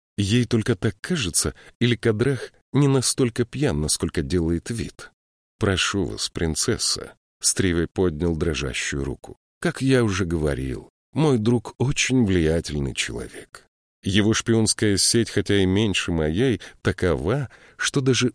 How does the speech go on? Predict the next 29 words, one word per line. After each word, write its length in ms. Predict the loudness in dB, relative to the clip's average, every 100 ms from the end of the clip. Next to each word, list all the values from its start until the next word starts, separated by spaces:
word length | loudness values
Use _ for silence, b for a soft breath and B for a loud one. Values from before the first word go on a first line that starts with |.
| 0
у 80 |
меня 500 | 2 4 2 0 0
вызывает 640 | -2 -2 0 -2 -4 -8 -12 -4
удивление. 800 | -2 -2 -4 -8 -10 -14 -20 -20 _ _ _ -4
Итак, 460 | 0 -2 -4 -14 b b b 0
вот 240 | 2 2
что 200 | 0 0
я 140 | 0
хочу 360 | 0 -2 -2 -2
сказать. 720 | -4 -4 -8 -8 -10 -16 -20 _ _ _
Когда 360 | -2 0 0 0
мой 180 | 0 -2
друг 280 | -4 -6 -4
прислал 500 | -4 -2 0 0 0
мне 220 | -2 -4
весточку, 800 | -2 -2 -2 -4 -8 -8 -14 -14 _ b b
у 80 | -2
каждого 440 | 0 0 0 0
из 180 | 0 -2
нас 280 | -2 -2 -2
есть 320 | -2 -2 -2
обученные 540 | -2 -4 -2 0 -2
птицы, 460 | -4 -4 -2 0 -2
которые 420 | -6 -6 -4 -4
доставляют 640 | -2 -2 0 -2 -4 -4 _
письма. 460 | -2 -2 -4 -8 -16 _ _
Он 300 | 4 4 2 -2
рассказал 800 | 0 2 0 2 0 2 2 2
мне 300 | 2 0 -2